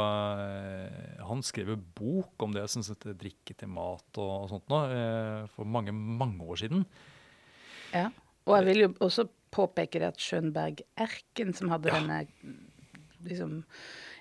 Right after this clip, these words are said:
Speaker 2: episke kokeboka.
Speaker 1: Mm.
Speaker 2: Eh, det ba Vinmonopolet om hjelp i nitten tjuesju til å sette drikke til, eh,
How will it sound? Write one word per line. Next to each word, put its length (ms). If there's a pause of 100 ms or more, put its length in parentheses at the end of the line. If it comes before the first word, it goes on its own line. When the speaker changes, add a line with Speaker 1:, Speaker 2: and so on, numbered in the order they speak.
(160)
Speaker 2:
episke 800
kokeboka. 760 (100)
Speaker 1:
Mm. 380 (120)
Speaker 2:
Eh, 120
det 140 (160)
ba 260
Vinmonopolet 720
om 100
hjelp 480
i 260
nitten 420
tjuesju 720 (120)
til 160
å 60
sette 420
drikke 500
til, 340
eh, 260